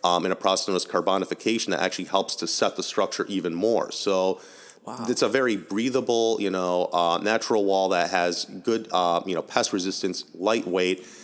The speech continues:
Speaker 1: And again, you know, instead of having to, you know, import truck materials, you know, cutting down, um, and use of excessive, you know, lumber, whether it's for paper, whether it's for building materials,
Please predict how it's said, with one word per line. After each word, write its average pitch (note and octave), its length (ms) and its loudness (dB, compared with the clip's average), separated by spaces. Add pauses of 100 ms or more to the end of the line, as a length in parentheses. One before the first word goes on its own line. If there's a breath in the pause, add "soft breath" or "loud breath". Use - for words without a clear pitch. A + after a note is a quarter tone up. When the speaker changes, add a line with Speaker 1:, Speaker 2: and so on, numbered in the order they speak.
(220 loud breath)
Speaker 1:
And A2 100 2
again, B2 320 2
you G2 80 2
know, F2+ 140 2
instead G#2+ 260 0
of G#2+ 140 0
having G2+ 380 2
to, E2 300 0
you E2 80 -2
know, E2 140 -4
import G2+ 500 0
truck - 220 -2
materials, F#2+ 560 0
you F#2 60 -2
know, E2+ 120 2
cutting G2+ 360 0
down, F#2 480 2 (400 loud breath)
um, F#2 220 2
and F#2+ 120 0
use A2 240 -2
of G2 100 2
excessive, F#2 600 0
you F#2 80 0
know, F2 100 0
lumber, F#2 400 0
whether F2 240 0
it's - 180 -8
for - 160 -4
paper, G2 560 0
whether E2+ 300 0
it's - 260 -4
for D#2+ 380 -2
building C3+ 340 0
materials, D#2+ 520 -2